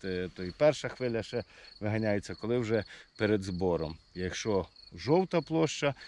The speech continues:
немає зелених буранів, то значить непогано. А якщо зеленувато, то значить трішки страшнувата ситуація, але нічого. Побачимо.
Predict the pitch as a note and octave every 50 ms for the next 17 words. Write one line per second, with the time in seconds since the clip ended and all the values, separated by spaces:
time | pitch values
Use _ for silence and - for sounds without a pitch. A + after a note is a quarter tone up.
0 | - - _ - - G#2 G#2 G#2+ A2 G#2 G2+ G2+ G2+ F#2 - G2 F#2+ G2 G2 F#2+
1 | F#2+ F#2+ F2+ F2+ F#2+ G2+ A2 B2 C3+ E3+ G3+ G3 E3+ - - F#2 F2 G2+ B2 C3+
2 | - - - - F#2 F#2 F#2 - - E2 D2 E2 D#2 D#2 D2+ D2+ - G2+ G#2+ A2
3 | G#2+ - - B2 G#2+ F#2+ A2+ A2+ A2+ A2+ B2 C3+ C#3+ C#3+ - - F2 - F#2+ F2
4 | F#2 A2 A2 - - - - - G2+ F#2+ - - F2+ - - - F#2+ - - -
5 | F#2+ E2 D#2+ D2+ - - E2 - - E2+ - - B2 D#3 E3 D#3 - - G2 -
6 | - - - G#3 G3+ F3+ C#3+ A2+ - - - - - A2+ A#2+ A#2+ - - - E2+
7 | D#2+ E2+ - - - - - - - - - G#3 A3+ A#3+ G#3+ D#3 - - - F#2+